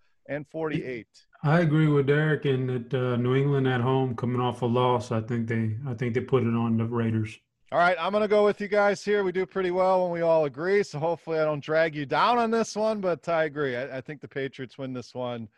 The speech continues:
Speaker 1: uh, pretty handily. Let's move on to our next game, Chicago in Atlanta.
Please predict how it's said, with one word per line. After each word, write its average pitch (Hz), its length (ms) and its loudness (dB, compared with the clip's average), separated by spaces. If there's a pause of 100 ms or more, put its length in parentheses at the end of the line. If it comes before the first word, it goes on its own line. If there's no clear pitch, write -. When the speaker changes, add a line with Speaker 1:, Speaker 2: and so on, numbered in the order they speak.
(280)
Speaker 1:
uh, 117 140 -8
pretty 151 320 -6
handily. 135 400 -4
Let's 180 240 -4
move 208 140 0
on 202 160 4
to 190 40 0
our 180 140 0
next 180 320 -2
game, 175 380 -4 (340)
Chicago 180 840 0
in 151 280 -12
Atlanta. 190 1080 0